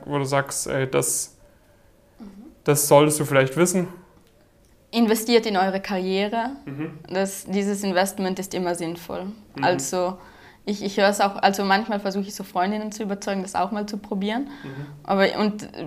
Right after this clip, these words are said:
Speaker 2: zum Schluss sage ich immer so, in die Karriere investieren ist eigentlich das Beste, was man für einen selbst machen kann.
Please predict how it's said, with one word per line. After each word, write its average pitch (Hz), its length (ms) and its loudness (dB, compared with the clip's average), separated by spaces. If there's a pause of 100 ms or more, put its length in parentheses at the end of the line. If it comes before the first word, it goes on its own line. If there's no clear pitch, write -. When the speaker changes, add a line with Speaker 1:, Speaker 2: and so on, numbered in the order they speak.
(120)
Speaker 2:
zum 214 140 0
Schluss 214 220 0
sage 202 160 4
ich 202 100 -4
immer 196 240 0
so, 190 160 0
in 143 280 -4
die 196 80 2
Karriere 202 400 4
investieren 196 440 0
ist 196 120 -6
eigentlich 190 200 -6
das 190 160 -10
Beste, 180 320 -4
was 180 160 -4
man 180 120 -6
für 180 140 -6
einen 175 180 -4
selbst 170 360 -4
machen 160 260 -4
kann. 196 260 -6